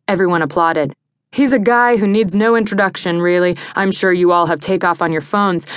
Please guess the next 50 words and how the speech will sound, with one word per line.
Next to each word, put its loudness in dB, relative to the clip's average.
but 4
I'll 4
give 2
him 4
an 2
intro 2
anyway, 2
just 0
so 0
we 0
can -4
be 2
reminded 2
how 0
incredibly 0
awesome 2
this -2
guy 0
is. -2
So, 2
Mac 2
got 2
kind 2
of 2
a 4
late 2
start 0
in -2
the 0
startup -2
world. 2
He -2
founded 0
Takeoff 0
at -2
the -2
ripe 2
old 4
age 0
of -12
twenty-five, 0
which -2
should 0
give 0
some 2
of 0
you 2
here 0
some -4
hope." -2